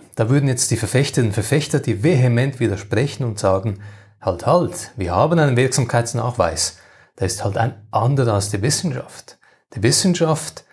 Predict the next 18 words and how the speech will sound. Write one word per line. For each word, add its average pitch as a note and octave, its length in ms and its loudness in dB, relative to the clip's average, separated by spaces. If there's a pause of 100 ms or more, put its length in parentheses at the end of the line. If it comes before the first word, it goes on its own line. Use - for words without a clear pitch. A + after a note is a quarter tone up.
(160)
das - 200 -6
ist - 180 -6
halt F#2+ 200 -2
eine C3 340 4
Sichtweise, E3+ 880 0 (260)
da B2 100 -4
gibt's D3 220 -4
aber B2 220 0
noch B2 160 0
die, A#2+ 340 -2 (440)
zum G#2 100 -6
Beispiel F#2+ 320 -4
Erfahrungswissenschaft, A#2+ 1200 2 (220)
wie G2+ 100 -4
sie G2 300 -6
gern F#2+ 240 0
genannt F2+ 360 -2
wird. - 140 -20